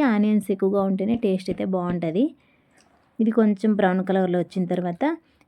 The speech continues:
ఒక రెండు పెద్ద సైజు టమోటో కూడా కట్ చేసుకున్నాను. టమోటో వచ్చేసి కొంచెం పెద్ద పెద్ద పీసులు అయితే కట్ చేసుకున్నాను. అలానే ఒక రెండు పచ్చిమిర్చి కూడా కట్ చేసి వేసుకున్నాను. తర్వాత అల్లం వెల్లుల్లి పేస్ట్ అయితే వేసి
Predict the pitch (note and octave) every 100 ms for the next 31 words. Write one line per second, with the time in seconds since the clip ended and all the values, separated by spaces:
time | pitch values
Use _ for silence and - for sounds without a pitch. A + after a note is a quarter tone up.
0 | - G3 G3 F#3 F#3 F#3 B3 F4+ C4+ -
1 | G3+ F#3 F#3 G3 F#3 F#3 - _ _ _
2 | _ G3+ F#3+ G3 F#3+ F#3+ G3 C#4 D4+ F#3+
3 | F3 G3 F#3+ - G3 F#3 F#3 D#4+ - _
4 | - _ - A#3 A#3+ B3+ B3+ A#3 A#3+ A3+
5 | D4+ A#3 G#3+ G3 F3+ F3+ G3 G3+ G#3 G3
6 | G3+ G#3 A3+ F3+ F#3+ F#3 F#3 F#3 F3 F3
7 | C4 E4+ _ _ _ _ _ _ _ _
8 | _ - G#3+ F#3+ G3+ G3+ F#3+ F3 G3 D4+
9 | - - _ A3 F#3+ G#3+ G3 G3 G3 G#3
10 | G3 F#3+ F#3+ F#3+ F#3 - F#3 F3 E3 G3+
11 | A#3+ G3+ F#3 E3+ - A#3+ A3 F3 F3+ F3+
12 | F3+ F3 F3+ E3+ F#3 F3+ F#3 F3 F3 -